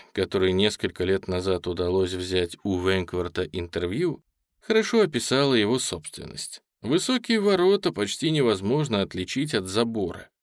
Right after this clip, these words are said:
писала она. Почтовый ящик встроен в ограду, и у него крышка с обратной стороны, чтобы Вентворту не приходилось выходить на улицу за почтой. Знак у забора предупреждал:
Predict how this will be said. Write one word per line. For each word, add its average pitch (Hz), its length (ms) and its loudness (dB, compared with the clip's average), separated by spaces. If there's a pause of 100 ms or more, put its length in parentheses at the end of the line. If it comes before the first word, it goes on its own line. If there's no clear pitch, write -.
писала 87 460 -6
она. - 180 -18 (640)
Почтовый 190 500 2
ящик 202 460 4
встроен 185 460 2
в 135 80 2
ограду, 92 680 0 (200)
и 98 100 0
у 120 80 2
него 196 280 4
крышка 151 440 0
с - 80 -6
обратной 147 460 -2
стороны, 135 640 -2
чтобы 95 520 0
Вентворту 101 760 -2 (380)
не - 160 0
приходилось 127 680 2
выходить 104 480 -2
на 110 140 2
улицу 104 400 0
за 143 120 0
почтой. - 540 -12 (340)
Знак 123 380 -2
у 156 80 0
забора 180 440 4
предупреждал: 95 840 0